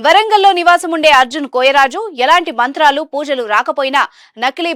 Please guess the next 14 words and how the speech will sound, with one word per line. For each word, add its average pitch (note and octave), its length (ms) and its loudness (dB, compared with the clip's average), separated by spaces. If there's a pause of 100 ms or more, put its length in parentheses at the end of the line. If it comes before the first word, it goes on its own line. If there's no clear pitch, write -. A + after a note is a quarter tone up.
బాబా C#4+ 300 4
అవతారమెత్తాడు. C#4 640 -4 (360)
ఈ D#4 200 -4
క్రమంలో D4 380 0 (140)
సమ్మక్క D#4+ 540 0
సారక్క D4 360 0 (100)
జ్యోతిష్యాలయం C#4+ 680 -2
పేరుతో C4 280 -4 (360)
ప్రకటనలిస్తూ E4 720 -2 (180)
పెద్ద G#3+ 160 -4 (120)
ఎత్తున F4+ 300 0
ప్రచారం D4+ 360 -4 (100)
చేశాడు. G#3 300 -6 (460)
దాంతో G#4+ 260 2